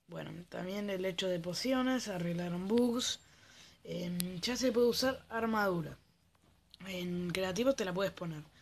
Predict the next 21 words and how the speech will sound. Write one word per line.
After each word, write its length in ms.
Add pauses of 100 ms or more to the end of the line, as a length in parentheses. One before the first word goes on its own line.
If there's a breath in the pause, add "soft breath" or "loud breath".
(360 soft breath)
Y 120
otra 200
cosa, 280
por 100
ejemplo, 260
estoy 260
en 80
un 80
mundo 240
de 80
survival 480
y 60
pierdo 500
y 120
no 100
había, 560 (140)
digamos, 480
no 140
sabía 320
dónde 220
estaba. 460